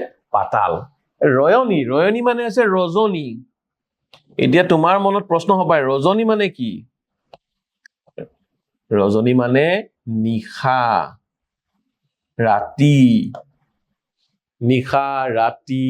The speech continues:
Speaker 1: যামিনী, এনেধৰণৰ ৰয়নী অৰ্থ কেইবাটাও। ঠিক আছে, তোমালোকে নিশা বা ৰাতি মনত ৰাখিলেই যথেষ্ট। কিন্তু মই সেইকাৰণে অভিধান চাই চাই তোমালোকক যে অভিধানখন চাবলৈ সেইকাৰণে কৈছিলো, যাতে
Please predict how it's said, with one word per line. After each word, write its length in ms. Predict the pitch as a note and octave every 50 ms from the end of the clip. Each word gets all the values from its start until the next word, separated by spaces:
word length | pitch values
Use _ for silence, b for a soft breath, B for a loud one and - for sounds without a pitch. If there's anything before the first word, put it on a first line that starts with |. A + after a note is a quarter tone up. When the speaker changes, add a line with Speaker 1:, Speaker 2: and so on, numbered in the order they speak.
| C3 C3 B2+ B2+ C3 - - - _ _ _ _ _ -
Speaker 1:
যামিনী, 600 | A#2+ G#2+ D3 C#3+ C#3 C3+ C#3+ C#3+ C#3+ C#3+ C#3+ C#3 C3+ C3 C#3 - - _ - B2
এনেধৰণৰ 600 | C3+ D#3 D#3+ C#3 - C#3 D3 C#3+ D3+ E3+ G3+ B3+ G4+ F#4 - _ _ _ _ _ _ _ _ _ _ _ -
ৰয়নী 360 | A2+ A#2 B2 C3 C3+ C#3 D3 D3 C#3 A#2+
অৰ্থ 180 | C3 B2 - - E3 G3 A3+ -
কেইবাটাও। 440 | - C3 A#2 B2+ A#2+ A#2+ A2 F#2+ E2+ - - - _ _
ঠিক 120 | - B2 C3+
আছে, 100 | C3 - F#3+ F#3+
তোমালোকে 340 | F#3+ C3+ C3 C3 B2+ C3+ E3 G3+ C4 E4+ - - - _ _ _ _ _ _ -
নিশা 420 | C3 C3+ C#3 C#3+ D3+ C#3+ - G#3+ G#3+ G#3+
বা 60 | A3 G3+ E3
ৰাতি 160 | C#3+ - F#3 E3
মনত 160 | D3+ C#3+ C#3 C3
ৰাখিলেই 340 | C3+ C3 - C3+ D3 F#3 B3+ E4+ - - - _ _
যথেষ্ট। 380 | - F#2+ - B2+ A2+ - - - G2 F2+ - -
কিন্তু 240 | G3+ A3+ G#3 C4 B3+ B3 B3+ B B B B B A#2+ B2+
মই 120 | D#3 G3 F#3+ E3+
সেইকাৰণে 300 | G3 G3 F#3 G#3 G#3 F#3+ E3
অভিধান 200 | D#3 D#3+ F#3 F#3 F#3
চাই 120 | F#3+ E3+ E3
চাই 100 | F#3 F3 E3+ E3+
তোমালোকক 300 | F3 D#3+ D#3+ D3 E3+ D#3 - - b b b b b b b -
যে 140 | B2+ C3+ D#3 D#3 D#3 C#3+ D#3 - - - _ _ _ _ _ _ _ _ _ -
অভিধানখন 380 | A2+ B2 C#3+ D#3 D#3+ D3+ E3+ D#3+ E3
চাবলৈ 240 | D#3 - D#3 E3 D#3 D#3+
সেইকাৰণে 300 | E3 C#3 D3+ D#3+ E3 E3+ D#3+
কৈছিলো, 300 | D#3+ - - D#3+ D3+ F3 G#3 A#3 - B B B - A#2+
যাতে 180 | A#2+ A#2+ -